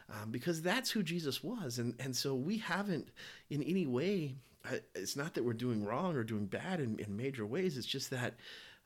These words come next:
um, when we, when we become so self-assured that we are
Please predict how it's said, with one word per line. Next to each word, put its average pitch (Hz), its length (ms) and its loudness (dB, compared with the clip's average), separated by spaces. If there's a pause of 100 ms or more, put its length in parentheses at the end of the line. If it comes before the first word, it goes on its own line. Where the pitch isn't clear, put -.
um, 104 380 -4 (240)
when 160 240 0
we, 123 360 0 (100)
when 123 240 -2
we 123 100 0
become 110 320 -4
so 151 340 0
self-assured 120 800 -2
that 95 200 -6
we 110 160 -2
are 101 300 -2